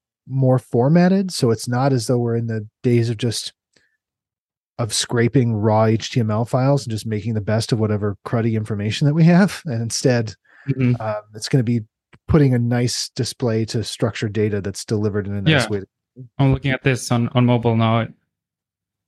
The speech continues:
Speaker 2: was wondering if it's only for select users, but it looks like it's,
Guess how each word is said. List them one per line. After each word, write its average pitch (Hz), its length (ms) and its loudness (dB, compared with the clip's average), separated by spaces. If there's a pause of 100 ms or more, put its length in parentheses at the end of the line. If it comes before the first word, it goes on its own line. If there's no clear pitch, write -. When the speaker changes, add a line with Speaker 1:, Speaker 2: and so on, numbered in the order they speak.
(340)
Speaker 2:
was 117 160 -4
wondering 120 260 2
if 117 80 2
it's 113 160 0
only 120 180 2
for 113 120 -4
select 123 340 0
users, 107 260 -2
but 123 140 2
it 127 40 2
looks 147 220 0
like 135 120 0
it's, - 240 -6